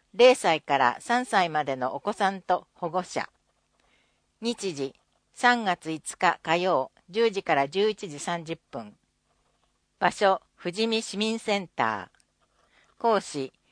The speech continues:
菊池直子さん。絵本専門誌。定員十五組。申し込み順。申し込み、二月五日月曜から専用ホーム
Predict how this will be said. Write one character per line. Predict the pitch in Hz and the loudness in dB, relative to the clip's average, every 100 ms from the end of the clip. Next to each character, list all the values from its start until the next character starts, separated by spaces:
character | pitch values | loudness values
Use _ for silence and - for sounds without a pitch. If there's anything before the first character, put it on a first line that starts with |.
| _ _ | _ _
菊 | - - 247 | -18 -2 -2
池 | - 214 | 0 -4
直 | 202 202 190 | 2 2 2
子 | 143 | -6
さ | - 110 | -4 -4
ん。 | 107 - _ _ _ _ _ | -4 -16 _ _ _ _ _
絵 | 165 | -4
本 | 226 220 202 | -2 -4 -6
専 | - 196 196 | -4 -4 -2
門 | 185 147 | -6 -8
誌。 | - - - _ _ _ _ _ _ _ _ _ _ _ _ _ | -12 -14 -16 _ _ _ _ _ _ _ _ _ _ _ _ _
定 | 214 214 202 | 2 4 2
員 | 196 190 156 - | -2 -6 -12 -16
十 | 170 233 190 | 0 4 4
五 | 185 | 4
組。 | 190 165 127 113 _ _ _ 151 | 0 -6 -8 -14 _ _ _ -4
申 | 180 | -4
し | 214 | -4
込 | - 185 | -6 -6
み | 170 | -6
順。 | 143 143 - _ _ _ _ _ _ _ _ _ _ - | -6 -8 -8 _ _ _ _ _ _ _ _ _ _ -2
申 | 196 202 | 2 2
し | - - | 0 -2
込 | 196 | 0
み、 | 185 175 _ _ _ | 0 -6 _ _ _
二 | - 180 | -10 0
月 | 226 233 214 | 2 2 -2
五 | 208 - - | -4 -6 0
日 | 196 190 | 4 4
月 | 160 170 - | 2 -2 -2
曜 | 226 214 190 | 2 4 4
か | 147 | 4
ら | 123 - | 2 -2
専 | - 220 226 214 | -4 0 0 2
用 | 202 | 0
ホ | 202 196 175 | 0 0 0
ー | |
ム | 135 117 | -2 -10